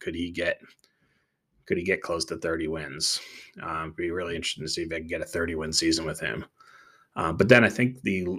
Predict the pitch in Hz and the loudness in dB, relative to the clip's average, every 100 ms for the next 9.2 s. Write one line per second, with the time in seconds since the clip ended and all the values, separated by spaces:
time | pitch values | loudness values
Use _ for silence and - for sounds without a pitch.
0 | - 87 90 107 82 90 95 87 80 82 | -4 -4 2 2 4 0 0 -2 -2 -2
1 | 80 82 82 82 82 80 80 78 80 85 | -4 -4 -4 -4 -2 -2 0 -2 -4 -6
2 | 87 82 80 - 92 82 78 107 87 85 | -6 -4 -6 -6 -4 -4 -4 -2 -2 -2
3 | 92 87 85 87 85 85 85 82 82 - | -2 0 0 0 0 -2 -2 -6 -2 -4
4 | 80 82 85 80 80 - 78 76 80 - | -2 -4 -2 -2 -2 0 -2 -2 -6 -18
5 | _ _ _ _ _ _ _ _ _ _ | _ _ _ _ _ _ _ _ _ _
6 | - 92 87 82 90 82 - 78 80 76 | 4 6 2 2 2 2 2 2 0 0
7 | - 80 80 73 - - - - - - | 0 0 -2 -2 -2 -4 -4 -4 -4 -4
8 | 87 - - 165 175 165 160 - 80 80 | -2 0 0 -2 -6 -4 -4 -4 -4 -2
9 | 80 - | 2 2